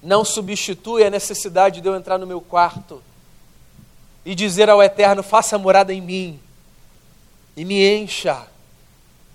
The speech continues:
Um pastor com quem eu tive o privilégio de caminhar,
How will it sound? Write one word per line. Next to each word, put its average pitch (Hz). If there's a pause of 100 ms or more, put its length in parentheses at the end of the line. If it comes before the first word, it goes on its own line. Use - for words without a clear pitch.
(1000)
Um 165
pastor 208
com 214
quem 202
eu 202
tive 202
o 202
privilégio 202
de 180
caminhar, 190